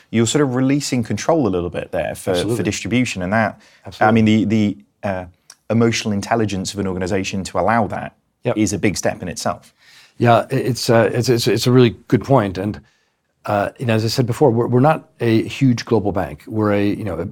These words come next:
Speaker 2: a big mid-sized bank. And, uh, you know, we don't have access to billions of individual customers.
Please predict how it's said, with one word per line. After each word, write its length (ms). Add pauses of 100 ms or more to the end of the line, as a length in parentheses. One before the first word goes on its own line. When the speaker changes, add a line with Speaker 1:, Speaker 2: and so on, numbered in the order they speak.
Speaker 2:
a 40
big 260
mid-sized 420
bank. 260 (480)
And, 560 (180)
uh, 360 (460)
you 80
know, 40
we 120
don't 160
have 160
access 540
to 280 (120)
billions 540 (140)
of 500 (240)
individual 480
customers. 520